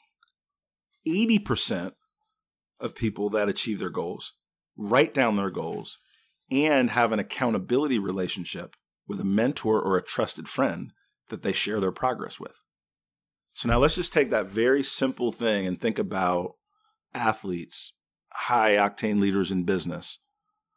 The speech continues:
musicians, people that are singers. They all have coaches. They all have somebody that they're accountable to so that they can practice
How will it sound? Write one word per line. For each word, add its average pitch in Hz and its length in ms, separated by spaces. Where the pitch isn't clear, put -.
musicians, - 1000
people 117 300
that 110 140
are 101 80
singers. - 680
They 117 100
all 143 120
have 139 140
coaches. - 460
They 117 80
all 147 120
have 175 120
somebody 156 300
that 120 180
they're 110 140
accountable 131 500
to 87 400
so - 180
that 110 200
they 117 120
can 104 200
practice - 800